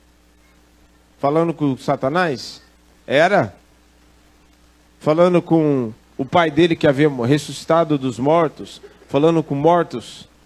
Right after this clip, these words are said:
Era isso? Não. Ele estava falando com o Senhor, tanto é que ele se manifestou. E a presença dele foi notória.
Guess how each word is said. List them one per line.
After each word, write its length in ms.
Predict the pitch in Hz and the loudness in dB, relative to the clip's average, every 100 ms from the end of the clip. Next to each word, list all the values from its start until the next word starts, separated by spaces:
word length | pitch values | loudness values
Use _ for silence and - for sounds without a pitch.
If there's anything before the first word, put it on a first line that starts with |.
| _ - | _ -4
Era 240 | 143 151 | 0 2
isso? 400 | 226 220 - - _ _ _ | 2 -2 -8 -14 _ _ _
Não. 420 | 113 127 120 101 87 _ _ _ _ _ _ _ _ _ _ _ _ _ _ _ _ _ _ _ _ | -2 2 2 -2 -8 _ _ _ _ _ _ _ _ _ _ _ _ _ _ _ _ _ _ _ _
Ele 100 | 143 | -4
estava 300 | - 180 185 | 0 2 2
falando 380 | 147 143 170 208 | 2 2 2 2
com 220 | - 220 | 2 2
o 80 | 233 | 2
Senhor, 580 | - 254 202 214 208 123 | 4 4 6 4 4 0
tanto 460 | - 160 190 156 | 0 0 0 0
é 120 | 156 | 2
que 160 | 196 - | 0 -4
ele 480 | 185 208 311 320 233 | -2 0 0 0 -2
se 240 | - 185 | -2 -2
manifestou. 920 | 170 170 165 147 151 135 - - 104 78 - - - - - - - - - - - - - 120 - | 0 -2 -2 -4 -6 -8 -8 -10 -10 -10 -20 -20 -20 -20 -20 -20 -20 -20 -20 -20 -20 -20 -18 -14 -4
E 160 | 240 | 0
a 80 | 294 | 0
presença 680 | 277 220 175 226 247 240 208 | 2 2 4 4 4 2 2
dele 380 | 175 214 220 226 | 4 4 2 -4
foi 380 | - 220 233 | 0 4 4
notória. 1000 | 226 247 247 214 226 247 196 135 101 87 | 4 2 2 4 4 4 4 2 0 -6